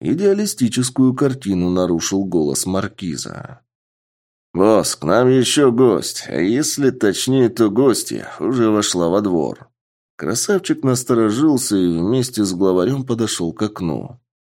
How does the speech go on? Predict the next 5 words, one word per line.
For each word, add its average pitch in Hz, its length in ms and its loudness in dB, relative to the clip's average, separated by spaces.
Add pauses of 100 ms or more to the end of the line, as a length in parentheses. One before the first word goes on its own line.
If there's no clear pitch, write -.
(320)
«Маркиз, - 760 -8
я 69 260 0
не 147 220 0
вижу 139 300 0
её». 71 640 -2